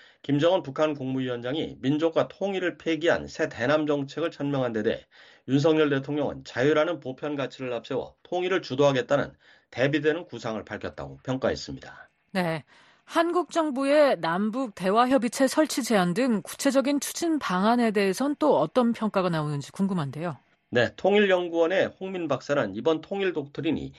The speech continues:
Speaker 1: 인권과 같은 북한 체제 취약한 부분들을 공략하겠다는 의지를 드러냈다며 북한이 한국 측 대화 제의를 수용하기보다는 강하게 반발할 가능성이 크다고 말했습니다.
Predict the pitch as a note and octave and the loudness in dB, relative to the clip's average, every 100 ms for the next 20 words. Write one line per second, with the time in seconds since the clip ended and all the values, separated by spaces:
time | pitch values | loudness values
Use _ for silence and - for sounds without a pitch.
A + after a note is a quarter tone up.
0 | - B2 D#3 F3 E3+ E3 D3 C#3 E3+ A2 | -6 0 2 4 4 4 4 2 -4 -6
1 | B2+ F3 E3 C#3 - G#3 G#3+ - - G#3 | -4 0 0 0 -6 -2 -2 -2 -2 0
2 | G3 F#3+ E3 C#3+ C#3 C3 D#3 D3+ B2+ C#3+ | 0 -2 -4 -2 0 2 0 0 2 4
3 | C#3+ C3+ B2+ - C#3 D#3+ A#2 B2+ D3 F3 | 2 -2 -6 -4 -2 -2 0 0 2 -2
4 | C#3 A#2+ A2+ G#2+ B2+ A2 B1+ - - - | -2 -2 -2 0 0 0 -2 -12 -20 -20
5 | - - C#3 E3+ C#3 - _ - F#3 F#3 | -16 -8 0 0 0 -8 _ -6 -4 -2
6 | F3+ F#3 D3+ - A#2 D#3 C#3+ C3 C3 D#3 | -6 -8 -12 -8 0 0 0 -2 -6 -6
7 | - D#3 D3 C3+ B2 A2 A#2+ A2+ C3+ - | -6 -4 -2 -2 -4 -4 -4 -4 -8 -6
8 | A#2+ C3+ D#3 - G#2+ C3+ D3 D#3+ D3 G2+ | 0 2 0 -4 -4 0 0 0 -4 -8
9 | A#2 A2+ B2+ C#3 C#3 - G3+ A2 G#2+ G#2+ | -8 -6 -4 -6 -6 -2 0 0 -2 -4
10 | F#2+ F#2 D2+ - - | -6 -10 -12 -14 -20